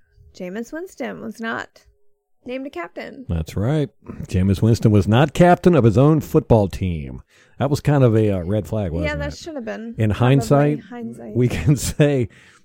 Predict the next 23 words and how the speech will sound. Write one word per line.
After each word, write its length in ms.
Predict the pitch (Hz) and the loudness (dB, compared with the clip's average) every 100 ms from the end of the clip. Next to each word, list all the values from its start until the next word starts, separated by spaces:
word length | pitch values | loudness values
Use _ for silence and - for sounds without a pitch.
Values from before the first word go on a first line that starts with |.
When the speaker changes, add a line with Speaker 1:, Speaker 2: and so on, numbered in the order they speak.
| - | -6
Speaker 2:
"Well, 400 | 302 311 330 311 | -4 -2 -2 -2
it 40 | |
was 100 | 247 | -4
a 40 | |
good 140 | 202 202 | -4 -2
indication 500 | 185 165 185 180 165 | 0 0 -2 -2 0
he 60 | |
wasn't 220 | 185 185 180 | 2 2 0
gonna 100 | 190 | -2
be 80 | |
here 140 | 226 185 | 0 0
next 280 | 131 110 117 | -2 -4 -6
year." 300 | 104 80 - | -6 -8 -12
Speaker 1:
At 160 | 254 277 | -12 -10
the 80 | 269 | -12
time, 340 | 247 285 269 | -8 -8 -6
we 140 | 240 | -8
justified 640 | 214 214 202 214 202 175 - | -8 -10 -10 -16 -14 -16 -16
it. 160 | - _ 262 - _ _ _ _ _ _ - - | -20 _ -20 -20 _ _ _ _ _ _ -20 -2
Speaker 2:
What 180 | 127 | 0
was 100 | 139 | 2
our 100 | 143 | 0
justification? 880 | 123 135 - 117 120 131 123 78 65 | 2 0 -2 -6 -4 -4 -4 -8 -16